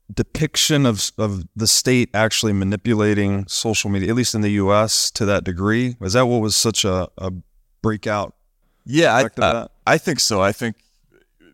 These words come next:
Speaker 2: before the Twitter files, the companies didn't even admit they did things like
Speaker 1: Right.
Speaker 2: shadow banning.
Speaker 1: Right, right, right.
Speaker 2: Right? And we found that on the first day. We
Speaker 1: Yeah.
Speaker 2: found, you know, they had a whole program they called visibility filtering,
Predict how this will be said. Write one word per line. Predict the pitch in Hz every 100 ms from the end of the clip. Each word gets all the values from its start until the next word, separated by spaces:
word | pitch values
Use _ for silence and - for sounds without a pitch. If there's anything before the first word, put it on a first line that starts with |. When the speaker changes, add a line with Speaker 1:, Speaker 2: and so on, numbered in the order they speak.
| _ _ _
Speaker 2:
before | 127 117 175 226
the | 165
Twitter | - 170 143
files, | 117 107 98 - - _ _ _ _ _ _ _ _ _ _ _ _ _
the | 113
companies | - 165 254 143 113
didn't | 139 127 123
even | 120 101
admit | 104 104 113 -
they | 85
did | 95 104 -
things | 98 101 87
like | 78
Speaker 1:
Right. | 117
Speaker 2:
shadow | 107 117 98
banning. | 73 67 57 107
Speaker 1:
Right, | 110 104
right, | 98 101
right. | 98 95 -
Speaker 2:
Right? | 117 120 123 - _ _ -
And | 107
we | 123 160
found | 120 120 117
that | 120 117
on | 101
the | 101
first | 117 113 -
day. | 87 85 98 -
We | 107
Speaker 1:
Yeah. | 107
Speaker 2:
found, | 107 101 101 104 - _ _ _ -
you | 92
know, | 76 73 107
they | 107
had | 113
a | 101
whole | 107 107 104 101 95 - _ _ _ _ _ _ _ _ _ _ _ _ -
program | 135 127 107 104 101 101
they | 98
called | 113 98 90
visibility | 117 110 104 107 107 101
filtering, | 95 92 87 95 95 98 95